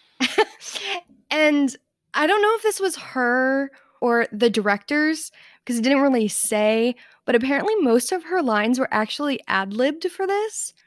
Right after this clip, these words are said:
which is also very Jennifer Coolidge. I don't know.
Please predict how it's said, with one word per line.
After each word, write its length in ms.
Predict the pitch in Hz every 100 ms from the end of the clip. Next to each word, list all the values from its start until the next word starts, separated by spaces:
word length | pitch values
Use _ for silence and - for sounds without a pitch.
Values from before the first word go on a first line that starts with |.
| _ _ _ _ _ _
which 180 | 269 294
is 160 | 247 _ 226
also 340 | 240 320 294
very 280 | 269 302 302
Jennifer 380 | 311 302 302 320
Coolidge. 640 | 339 330 330 339 330 - _ _ -
I 100 | 254
don't 140 | 226
know. 160 | 202